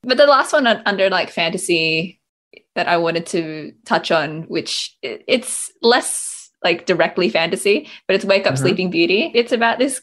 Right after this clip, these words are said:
Speaker 1: high school boy. Um, he's hardworking, um, but he gets scared pretty easily.
Speaker 2: Oh.
Speaker 1: Um, but he is very committed to this part-time job as a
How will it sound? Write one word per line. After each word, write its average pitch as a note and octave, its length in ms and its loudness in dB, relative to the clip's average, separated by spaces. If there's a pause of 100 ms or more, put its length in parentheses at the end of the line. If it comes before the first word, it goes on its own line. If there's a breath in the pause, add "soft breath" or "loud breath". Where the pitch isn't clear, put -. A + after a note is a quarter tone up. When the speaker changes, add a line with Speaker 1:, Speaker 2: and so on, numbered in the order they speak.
(140)
Speaker 1:
high G#3 180 2
school G#3 260 6
boy. D#3 680 2
Um, D#3+ 280 0
he's E3+ 220 -4 (540)
hardworking, F3+ 760 0 (340 loud breath)
um, D#3+ 400 2
but - 180 4
he F#3+ 60 4
gets - 240 0
scared E3 460 2
pretty F3+ 180 -2 (120)
easily. F3+ 540 0 (440 loud breath)
Speaker 2:
Oh. A2 320 6
Speaker 1:
Um, F3 600 0
but A3 140 4
he A#3+ 420 2
is A3+ 120 -2
very B3 240 4
committed G#3+ 320 2
to G#3+ 100 -4
this F#3 160 -2
part-time F3 560 -2
job D#3+ 400 2
as E3 160 -2
a D3+ 420 -6